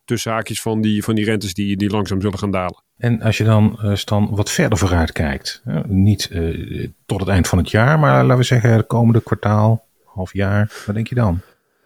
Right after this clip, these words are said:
Speaker 1: Nou ja, als je kijkt hoe snel we, ehm, die renteverhogingen voor onze kiezen hebben gekregen, hè, in het afgelopen jaar, zeg maar, ehm, dan, eh, en, en hoe hard de markten daarop hebben gereageerd.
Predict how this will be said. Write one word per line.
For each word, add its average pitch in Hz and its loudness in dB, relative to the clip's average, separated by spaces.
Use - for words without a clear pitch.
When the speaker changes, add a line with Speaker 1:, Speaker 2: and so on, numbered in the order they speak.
Speaker 1:
Nou 180 0
ja, 185 2
als 180 2
je 170 -2
kijkt 175 0
hoe 170 4
snel 175 2
we, 151 4
ehm, 127 4
die 123 2
renteverhogingen 131 2
voor 131 0
onze 113 -2
kiezen 175 2
hebben 107 0
gekregen, 107 0
hè, 160 2
in 165 2
het 123 0
afgelopen 113 -2
jaar, 107 0
zeg 101 -2
maar, 135 -2
ehm, 120 2
dan, 120 2
eh, 117 2
en, 123 2
en 120 2
hoe 120 4
hard 143 -2
de 123 -4
markten 131 -2
daarop 123 0
hebben 117 0
gereageerd. 117 0